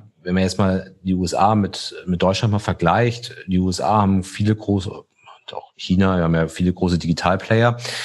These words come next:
die ja aufgrund der Globalisierung, aufgrund dessen, dass ihre Modelle digital sind, ja mit europäischen Unternehmen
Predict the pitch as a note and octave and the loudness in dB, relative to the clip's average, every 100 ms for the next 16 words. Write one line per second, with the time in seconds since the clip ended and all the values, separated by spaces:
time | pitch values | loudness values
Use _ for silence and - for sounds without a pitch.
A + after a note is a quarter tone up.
0 | - - G2 F#2 F#2 F#2 - - E2+ F2+ | -12 0 2 4 2 -2 -14 -6 2 4
1 | F#2+ F2+ F2 - F#2+ G#2+ - - - - | 4 2 -4 0 2 4 0 -8 -18 -20
2 | - D#2+ C#2 _ F2 D#2+ E2+ E2+ D#2+ A2 | -14 -12 -14 _ -6 -2 0 0 2 4
3 | C3+ A#2 A2+ A2 E2+ - F#2+ F2 F2+ F2+ | 4 2 0 -4 -10 -4 0 0 0 -2
4 | G2 E2+ D#2+ F2+ E2+ E2 F2 E2+ E2 D#2+ | 0 0 -2 -2 0 2 0 0 0 0
5 | F#2 G2+ G#2 G2+ F2+ F2 E2+ E2 D#2+ E2+ | 2 2 2 0 2 0 0 0 0 2
6 | E2+ - D#2+ E2 D#2 D#2+ D#2+ D#2+ | 0 0 -4 0 0 2 2 0